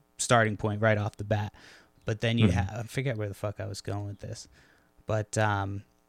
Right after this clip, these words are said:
Speaker 1: people don't take the time to, like, look at big picture stuff.
Speaker 2: Yeah.
Speaker 1: That's kinda where I was going. They look at things like immediate, how does this affect me? They don't look at the country as a community. And it's like, well, you were lucky to be born here.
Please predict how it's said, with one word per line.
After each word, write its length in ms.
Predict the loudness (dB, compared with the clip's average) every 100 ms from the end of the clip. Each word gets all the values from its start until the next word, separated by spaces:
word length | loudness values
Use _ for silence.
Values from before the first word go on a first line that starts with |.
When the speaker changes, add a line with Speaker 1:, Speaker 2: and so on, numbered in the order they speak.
| -4
Speaker 1:
people 260 | 0 2 2
don't 300 | 2 2 0
take 260 | 0 0 -2
the 100 | -4
time 360 | 0 2 0
to, 120 | 0 0
like, 260 | 0 -2
look 260 | -2 -2 -4
at 140 | -4
big 240 | -4 -4 -4
picture 400 | -4 -4 -4 -6
stuff. 580 | -4 -2 -2 -4 -18 _ _ _ _ _ -12
Speaker 2:
Yeah. 120 | -10 -10 -12
Speaker 1:
That's 280 | -2 0 0
kinda 240 | -2 0 0
where 100 | -2
I 40 |
was 100 | -4 -4
going. 180 | 0 4
They 100 | 6
look 180 | 6 4
at 120 | 2
things 240 | 2 2
like 180 | 0 -2
immediate, 540 | -2 0 0 0 0 -4 -16 -20 -2
how 160 | 0
does 120 | 2 0
this 180 | -2
affect 420 | -4 -2 -4 -4 -2
me? 360 | 2 4 2 -2 -18 -10
They 80 | -4
don't 180 | -2 0
look 180 | -2 -2
at 200 | -4 -4 _ _
the 140 | -12 -10
country 440 | -6 -4 0 2
as 140 | 2 -2
a 60 |
community. 680 | -4 -2 0 0 0 -2 -6 -12 -18 -8
And 80 | -4
it's 100 | -2
like, 180 | -2
well, 120 | -2 0
you 140 | 2
were 100 | 4
lucky 320 | 4 0 -2
to 80 | -4
be 100 | -6
born 420 | -2 2 4 4
here. 380 | 2 -2 -4